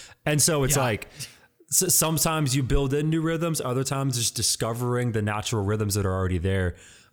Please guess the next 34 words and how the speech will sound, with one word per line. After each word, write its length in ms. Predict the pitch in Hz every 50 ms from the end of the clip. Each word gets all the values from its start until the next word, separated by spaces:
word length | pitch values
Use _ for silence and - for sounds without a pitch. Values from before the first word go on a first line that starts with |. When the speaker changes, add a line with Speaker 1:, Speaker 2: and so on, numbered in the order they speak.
| _ -
Speaker 1:
Um, 580 | 120 113 110 107 101 95 90 85 82 - - - _ - _ -
but 160 | 113 - -
oftentimes 540 | 117 120 120 120 139 113 - 120 110 98 90
rhythms 420 | 85 104 117 107 113 107 101 - -
have 160 | - 95 87
fruit. 500 | - - - - 95 82 - - - - - _ _ _ _ _ _ _ _ _ _ _ _ _
And 120 | - 127 117
so 80 | - 127
Speaker 2:
Yeah. 40 | 113 -
Speaker 1:
the 60 | 92
things 480 | - - - 147 135 147 156 147 127 120
that 120 | 135 135
we 200 | 127 113 120 113
want 500 | 110 101 98 98 101 110 120 143 143 - -
to 100 | - 113
see 380 | - - - 127 120 113 107 107
either 260 | 120 117 110 113 107
God 380 | 95 87 120 110 113 120 117 110
do 220 | - 120 117 113 127
in 200 | - 110 107 110
our 220 | - 107 104 101
life 440 | 95 92 95 92 98 110 127 127 -
or 40 | 117
the 120 | 95 101 95
things 340 | - - 117 117 110 95
that 100 | 104 107 107
we 200 | 87 101 110 110
want 300 | 104 104 110 110 - -
to 80 | -
create 480 | 101 - - - 98 95 104 110 123 -
start 580 | - - - - - - 120 113 117 123 123 117
with 180 | 110 104 - -
our 120 | 92 87
rhythms. 540 | 82 85 101 104 85 92 85 82 85 82 -